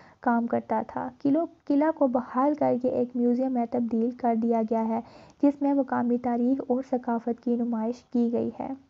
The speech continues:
वादी हुंजा के दीगर मशहूर मुकामात में अल्तीत किला, अताबाद झील, दरा हंजराब और करीम आबाद बाज़ार शामिल हैं।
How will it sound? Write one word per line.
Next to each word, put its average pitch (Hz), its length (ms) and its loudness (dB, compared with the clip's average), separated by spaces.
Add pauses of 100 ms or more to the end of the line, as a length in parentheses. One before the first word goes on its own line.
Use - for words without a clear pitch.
(720)
वादी 247 280 6
हुंजा 277 360 2
के 277 140 2
दीगर 254 340 2
मशहूर 254 360 0
मुकामात 254 720 0
में 247 140 0
अल्तीत 254 560 0
किला, 254 300 0 (540)
अताबाद 254 760 2
झील, 240 380 2 (240)
दरा 247 340 4
हंजराब 247 640 0
और 240 280 4
करीम 262 400 4 (360)
आबाद 233 440 2
बाज़ार 233 400 0
शामिल 233 480 -2
हैं। 233 280 -4